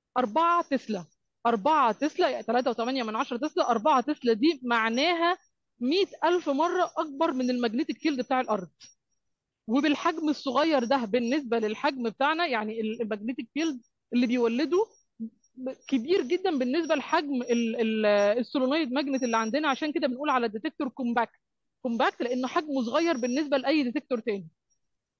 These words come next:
وأحب أقول كمان إن السولونويد ماجنت دون اللي إحنا شايفينه بيوزن تقريبًا اتناشر ألف طن لوحده. التجربة كلها أربعتاشر ألف طن،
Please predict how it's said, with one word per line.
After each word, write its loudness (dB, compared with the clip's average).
وأحب 0
أقول 0
كمان -2
إن -4
السولونويد -2
ماجنت -2
دون 0
اللي 0
إحنا -2
شايفينه 0
بيوزن 2
تقريبًا 2
اتناشر -2
ألف -2
طن -2
لوحده. 0
التجربة 0
كلها 0
أربعتاشر 2
ألف 0
طن، 0